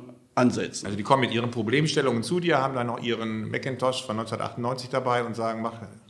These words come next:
Speaker 2: mir den mal, motz mir
Speaker 1: Ja,
Speaker 2: den mal auf
Speaker 1: nicht
Speaker 2: Apple
Speaker 1: ganz so
Speaker 2: auf.“
Speaker 1: alt. Wir sind, wir sind da schon ein bisschen weiter und die kommen dann schon mit Windows zehn Laptops und, äh, stellen dann ihre Fragen.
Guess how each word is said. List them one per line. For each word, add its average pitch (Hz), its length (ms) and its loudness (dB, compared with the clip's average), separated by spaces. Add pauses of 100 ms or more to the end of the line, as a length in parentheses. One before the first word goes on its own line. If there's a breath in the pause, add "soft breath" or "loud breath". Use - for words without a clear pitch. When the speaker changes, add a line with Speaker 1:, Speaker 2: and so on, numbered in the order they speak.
(100)
Speaker 2:
mir 107 100 -6
den 104 160 -2
mal, 101 280 -2
motz 104 180 -6
mir 143 80 4
Speaker 1:
Ja, 147 80 6
Speaker 2:
den 151 80 6
mal 156 80 6
auf 151 40 8
Speaker 1:
nicht 127 140 4
Speaker 2:
Apple 139 160 6
Speaker 1:
ganz 143 140 6
so 120 80 2
Speaker 2:
auf.“ 92 60 2
Speaker 1:
alt. 120 260 6
Wir 120 60 -6
sind, 123 400 2
wir 151 100 6
sind 147 240 8
da 117 100 8
schon 110 220 0
ein 107 40 -6
bisschen 110 320 -2
weiter 113 460 4 (380 loud breath)
und 120 200 2
die 120 60 0
kommen 120 220 6
dann 107 120 4
schon 104 160 0
mit 101 160 0
Windows 110 360 0
zehn 120 180 6
Laptops 113 600 2 (560 soft breath)
und, 113 720 4
äh, 110 180 4
stellen 107 300 0
dann 95 140 0
ihre 85 260 -4
Fragen. - 540 -6